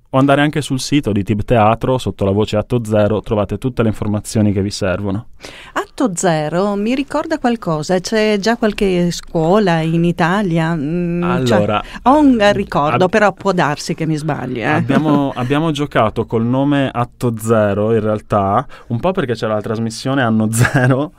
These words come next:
Speaker 2: <laughs>
Speaker 1: eh, e quindi era, era un qualcosa che, che, insomma, già ci suonava nella nostra testa, ma poi abbiamo scelto questo nome perché è qualcosa che arriva prima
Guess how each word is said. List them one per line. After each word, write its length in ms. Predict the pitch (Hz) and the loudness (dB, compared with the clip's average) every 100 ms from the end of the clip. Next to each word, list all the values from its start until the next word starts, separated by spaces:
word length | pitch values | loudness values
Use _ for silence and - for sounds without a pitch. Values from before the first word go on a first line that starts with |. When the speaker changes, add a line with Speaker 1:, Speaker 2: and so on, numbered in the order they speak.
| - - | -16 -12
Speaker 2:
<laughs> 160 | 160 - | -12 -6
Speaker 1:
eh, 640 | 117 113 110 107 107 104 - | -2 0 2 0 0 -2 -4
e 120 | 113 | -4
quindi 200 | 123 123 | 2 2
era, 160 | 110 110 | 2 0
era 180 | 117 110 | 0 0
un 140 | 110 | 0
qualcosa 500 | 107 117 - 120 123 | 0 0 2 2 2
che, 240 | 123 113 107 | 2 0 0
che, 80 | |
insomma, 380 | 113 98 - 110 | -2 -2 0 0
già 140 | 107 120 | 2 0
ci 120 | 135 | -2
suonava 440 | - 120 107 104 | -2 2 2 2
nella 120 | 107 | -2
nostra 340 | 104 107 - 110 | -4 -6 -6 -6
testa, 520 | 110 98 92 - 101 | -4 -6 -8 -6 -4
ma 180 | 113 131 | -4 -4
poi 280 | - 143 110 | 0 2 2
abbiamo 240 | 117 120 | 0 -2
scelto 340 | 117 135 123 139 | -4 -6 -6 -6
questo 300 | 120 - 123 | -6 -4 -4
nome 260 | 113 101 | -2 -4
perché 280 | 104 117 131 | -4 -6 -6
è 40 | |
qualcosa 460 | 120 131 131 160 160 | -4 -6 -4 -6 -6
che 120 | - | -6
arriva 300 | 110 117 110 - | -4 -2 -4 -4
prima 460 | - 156 185 190 | -4 0 2 0